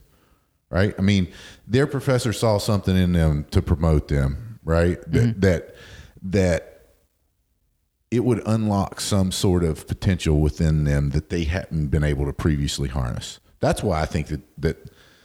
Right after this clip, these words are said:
Speaker 1: that whenever, even if it's said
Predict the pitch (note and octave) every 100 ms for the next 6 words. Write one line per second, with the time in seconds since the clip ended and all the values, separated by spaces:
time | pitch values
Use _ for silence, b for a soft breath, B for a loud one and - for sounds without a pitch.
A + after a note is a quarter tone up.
0 | b b - D#2 E2 - F#2 E2+ D#2+ D#2+
1 | D#2 B B B - G2 E2+ E2 - -
2 | D#2+ D2+